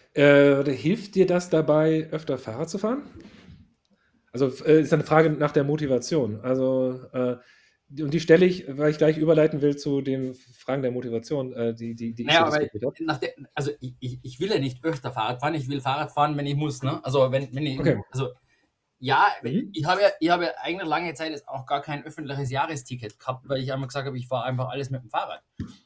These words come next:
Speaker 1: Mhm.
Speaker 2: Ähm, und das war, hat auch lang funktioniert, jetzt momentan funktioniert es nicht, weil es einfach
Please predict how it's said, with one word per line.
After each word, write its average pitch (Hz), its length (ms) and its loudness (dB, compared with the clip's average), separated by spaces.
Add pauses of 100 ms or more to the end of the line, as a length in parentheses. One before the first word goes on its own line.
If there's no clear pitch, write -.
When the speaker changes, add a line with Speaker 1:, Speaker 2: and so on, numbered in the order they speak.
(300)
Speaker 1:
Mhm. 120 80 -4
Speaker 2:
Ähm, 120 340 -2 (400)
und 127 180 -6
das 156 160 -6
war, 135 140 -2
hat 151 180 -4
auch 160 260 0
lang 151 260 -2
funktioniert, 160 540 -6
jetzt 151 240 -8
momentan 156 340 -6
funktioniert 143 380 -8
es 123 40 -8
nicht, 131 220 -8
weil 120 100 -4
es 113 80 -10
einfach 120 320 -10